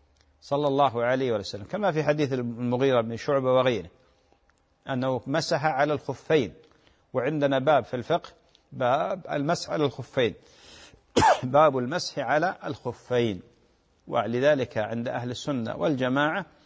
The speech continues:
الوضوء باطل لمن مسح على قدميه مع إمكان غسل القدمين. بارك الله فيك. علي من عمان يسأل يقول: سمعت أحد المشايخ يقول:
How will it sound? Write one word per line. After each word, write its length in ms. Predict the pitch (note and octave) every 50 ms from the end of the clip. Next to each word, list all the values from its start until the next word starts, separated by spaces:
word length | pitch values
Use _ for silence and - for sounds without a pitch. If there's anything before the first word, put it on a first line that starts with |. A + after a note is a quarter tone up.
| _ _ _ _ _ _ -
الوضوء 480 | C#3+ C#3 B2+ C3 C#3 C#3 D3 D3+ C#3 A#2
باطل 720 | A#2+ B2+ C#3+ D3 D3+ D#3+ E3 D#3+ - F3+ F3+ F#3+ G3+ - - _ _ _ _ _ _ _ _ _ _ _ _ _ -
لمن 460 | B2+ A#2 B2 B2+ C3+ C3 B2 A#2+ B2+
مسح 340 | D3 D#3+ - - - A2+ A#2+
على 320 | B2 A#2 A#2 A#2+ A#2+ A#2+
قدميه 640 | A#2 - - A2+ A2 A#2 A2+ A#2+ C#3 E3 F#3 D#3 B2
مع 380 | C3 C3 B2+ A2+ B2 A#2+ B2+
إمكان 800 | C3 C3 A#2+ - - C#3 C#3+ D3+ D#3+ F3 F3+ F#3 G3 G#3+ C#4+ C4+ - _ _ _ _ _ _ _ - -
غسل 380 | A#2+ B2+ D#3 D3+ - - C#3
القدمين. 880 | C3+ B2+ B2+ - - A#2+ G#2+ A2 G#2+ G#2+ A2+ A2+ A2+ A2 G#2 G2+ F#2+ F2+ - _ _ _ _ _ _ _
بارك 400 | - C3+ C3+ C3+ B2+ A#2 G#2+ -
الله 340 | A#2 A#2 B2+ C#3 C3+ A2 G#2+
فيك. 360 | G2 F#2 F#2 D2+ - - - _ _ _ _ _ _ _ _ _ _ _ _ _ _ _ _ _ _ _ _ _ _ _ _ _ _ _ _ _ _ _ _ _ _ _ _ _ _ _ _ _ _ _ _ _ _ _ _ _ _ _ _ _ _ - _ _ _ _ -
علي 200 | - E3 G3+ F3+
من 140 | E3 D#3 C#3
عمان 360 | B2+ C3 C#3 C#3+ C#3 B2+ A#2
يسأل 340 | B2+ C#3 C3 - A2 G#2+ A2
يقول: 300 | A#2 A#2 - - C3 B2
سمعت 440 | - - B2+ C3 C#3+ C3+ A#2+ - -
أحد 320 | - B2 - A#2 A2 G#2
المشايخ 840 | A2 G#2+ G2+ G2+ G2 F#2+ G2+ G#2 G2 - B2+ C3 A#2+ G#2+ G2 - -
يقول: 400 | G#2+ - - - C3+ C3+ C3